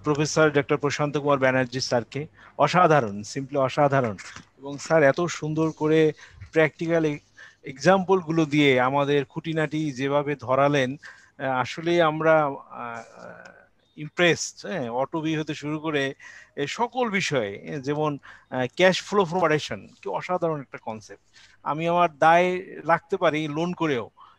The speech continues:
কিন্তু আমি, এ, যে ব্যবসার জন্য, আহ, loan নিয়েছি সেটা থেকে, আহ, লাভ আসে না। হুম, কত, আহ, ধরনের ভ্যাকুয়ামে আমরা, আহ, পড়ে যেতে পারি। অনেক অনেক ধন্যবাদ এবং যারা প্রশ্ন করেছেন সকলকে ধন্যবাদ।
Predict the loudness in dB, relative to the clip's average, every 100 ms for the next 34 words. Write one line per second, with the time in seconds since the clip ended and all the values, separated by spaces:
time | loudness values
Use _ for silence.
0 | _ -10 -4 -2 0 -2 -6 -12 -18 -16
1 | -12 -12 -8 -8 -8 -8 -8 -6 -8 -6
2 | -8 -6 -6 -8 -12 -20 _ _ _ -12
3 | -10 -10 -14 _ -6 -2 0 0 0 -2
4 | -8 -8 -10 _ -4 -4 -4 -6 -6 -4
5 | -6 -6 -14 _ _ -8 -4 4 4 4
6 | -2 -6 -12 -16 _ _ -12 -8 -8 -10
7 | -8 -6 -4 -4 -6 -10 -16 -12 -12 -12
8 | -18 -8 -6 -4 -4 -4 -2 -2 0 -2
9 | -2 -4 -6 -16 -20 _ -14 -4 0 2
10 | 0 -4 -4 -4 -4 -4 -4 -6 -6 -2
11 | 2 2 0 -6 -6 -2 2 2 0 -4
12 | -4 -2 -2 -2 -4 -4 -4 -4 -4 -2
13 | 2 4